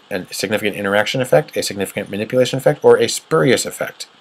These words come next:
Well, in this case, it's an interaction effect, and the thing that we're looking at is what we saw just a moment ago in one of our other slides, and this is where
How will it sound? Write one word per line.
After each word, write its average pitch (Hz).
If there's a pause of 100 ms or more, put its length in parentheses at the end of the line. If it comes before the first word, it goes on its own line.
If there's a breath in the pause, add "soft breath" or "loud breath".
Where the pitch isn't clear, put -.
(520 loud breath)
Well, 120
in 117
this 185
case, 156
it's 120
an 117
interaction 120
effect, 85
and 110
the 95
thing 180
that 202
we're 156
looking 127
at 113
is 107
what 123
we 120
saw 101 (160)
just 147
a 147
moment 117
ago 107
in 113
one 110
of 104
our 104
other 107
slides, 95 (480 soft breath)
and 131
this 156
is 185
where 123